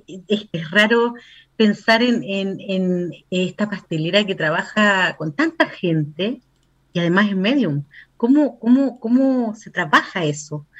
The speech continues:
Que tú, eh, constantemente estás viendo a mucha, mucha gente que va a buscar tus productos, tú se los vas a dejar,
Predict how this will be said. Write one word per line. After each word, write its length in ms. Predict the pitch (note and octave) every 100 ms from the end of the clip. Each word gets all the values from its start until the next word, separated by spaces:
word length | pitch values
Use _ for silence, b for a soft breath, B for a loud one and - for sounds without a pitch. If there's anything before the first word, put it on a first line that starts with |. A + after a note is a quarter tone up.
| B _
Que 80 | -
tú, 560 | D#3+ G#3+ A3 A3 G#3 -
eh, 280 | C3+ C#3 -
constantemente 840 | F#3+ F#3 A#3 B3 B3 B3 B3+ B3
estás 240 | A3 A3
viendo 300 | G3+ A3 G#3+
a 40 | E3+
mucha, 380 | F#3+ D4 - E3
mucha 340 | D#3 D#3 -
gente 520 | D3 D#3 D3 - D3 -
que 60 | D3+
va 60 |
a 40 | D#3
buscar 260 | - D3+
tus 120 | D3 D#3
productos, 580 | D#3 F3 A3 - D#3+
tú 100 | D#3
se 140 | D#3+ D#3+
los 100 | D3
vas 220 | E3 E3+
a 60 | E3+
dejar, 400 | D#3+ - G#3